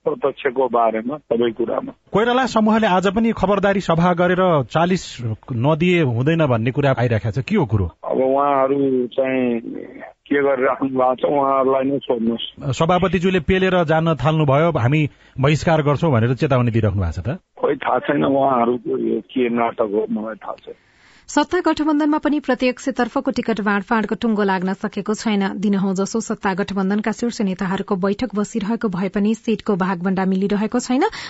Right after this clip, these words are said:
Speaker 3: आजको छलफल सकारात्मक भएको र भोलिदेखि भने प्रदेश तहको सिट बाँडफाँडको टुङ्गो लगाउने निर्णय भएको नेताहरूले दावी गरेका छन्। सिआइएनसँग कुराकानी गर्दै सिट बाँडफाँड कार्यदलका सदस्य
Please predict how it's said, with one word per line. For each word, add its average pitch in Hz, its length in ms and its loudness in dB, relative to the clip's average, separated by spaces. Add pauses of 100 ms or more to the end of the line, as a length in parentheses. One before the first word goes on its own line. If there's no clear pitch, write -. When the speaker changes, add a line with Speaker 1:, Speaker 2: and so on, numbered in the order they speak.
(100)
Speaker 3:
आजको 285 280 0
छलफल 330 440 0
सकारात्मक 233 640 0
भएको 202 360 -2
र 226 120 0
भोलिदेखि 202 560 0
भने 196 240 0
प्रदेश 190 320 -2
तहको 214 400 -4
सिट - 320 -2
बाँडफाँडको 185 560 -2
टुङ्गो 277 260 -2
लगाउने 185 460 2
निर्णय 180 320 0
भएको 202 320 0 (320)
नेताहरूले 185 560 0
दावी 180 320 0
गरेका 185 320 -2
छन्। 202 320 -4
सिआइएनसँग 185 800 0
कुराकानी 180 480 -2
गर्दै 190 240 0
सिट 202 320 -2
बाँडफाँड 175 480 0
कार्यदलका 190 480 -2
सदस्य 262 480 -2